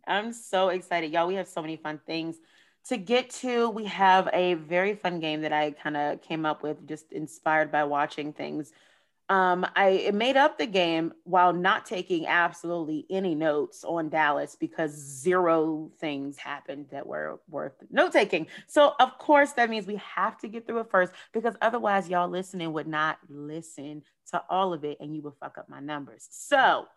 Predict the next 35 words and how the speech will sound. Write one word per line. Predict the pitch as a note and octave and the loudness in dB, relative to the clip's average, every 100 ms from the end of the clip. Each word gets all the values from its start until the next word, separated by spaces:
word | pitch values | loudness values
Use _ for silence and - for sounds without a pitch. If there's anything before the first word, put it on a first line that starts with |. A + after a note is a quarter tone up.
| _ - | _ -4
we're | F3+ | -2
gonna | F3 | -2
get | E3+ F3+ C4+ | -2 -2 0
through | D#4 C4+ | 0 4
Dallas | C4+ C4+ D4 | 6 6 2
first, | - A3 F#3 A#3 - - - - | 4 6 6 4 0 -12 -18 0
and | A#3+ B3+ A#3+ | 2 2 4
then | C4 B3+ | 4 2
we | A#3 | 0
will | A3 | 0
hit | A#3 C4 G3 F#3 - - - | 2 2 4 4 2 -12 -20
Jersey | D3+ F#3+ F3+ F3 D3+ F3 E3+ - | -2 4 4 4 -2 -4 -2 -4
and | D#3+ D#3 D3+ C#3+ | -4 -2 -4 -6
At-, | D3 C#3 | -8 -6
or | E3+ - F#3+ E3+ | -4 0 2 2
Atlanta | F#3 F#3 F#3+ F#3+ F#3 - | 0 -2 -2 0 2 2
and | D3 D3 | -2 -10
Jersey, | D3+ B3+ C4+ C#4 A3+ A#3+ A#3 G#3+ - _ | -4 4 4 4 -2 -6 -6 -8 -16 _
um, | F#3+ F#3 F3+ | 2 4 2
because | F3 F3+ | -2 -2
there's | F3 | -4
obviously | - D#3+ E3+ E3 D#3+ D3+ C#3+ _ _ _ _ | 0 0 0 -2 -6 -6 -8 _ _ _ _
gotta | G3+ F3+ | -4 -2
build | E3+ D#3 | 0 0
up | D3+ | -2
to | - | -6
the, | C#3+ C3+ A#2+ - D3+ | -8 -6 -8 -10 -6
the | E3+ | -6
big | E3 E3+ E3+ | -2 -4 -4
thing, | - C#3+ C3 D3 | -8 -10 -10 -10
and | D#3+ | -10
Jersey's | E3 E3 D#3 D#3+ | -4 -4 -4 -10
the | |
only | D#3+ D#3+ | -10 -8
thing | E3+ | -8